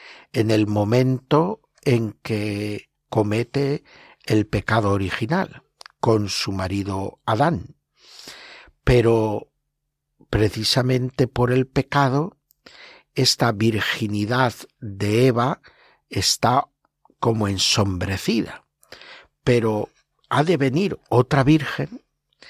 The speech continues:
ha de venir una que lo será siempre,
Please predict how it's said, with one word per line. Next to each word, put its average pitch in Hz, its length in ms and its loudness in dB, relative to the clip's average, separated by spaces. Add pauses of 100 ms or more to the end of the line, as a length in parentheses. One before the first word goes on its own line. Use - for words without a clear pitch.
(380)
ha 127 140 0
de 143 100 2
venir 135 340 0
una 131 380 -2 (540)
que 113 100 0
lo 101 160 0
será 107 340 -2
siempre, 131 840 0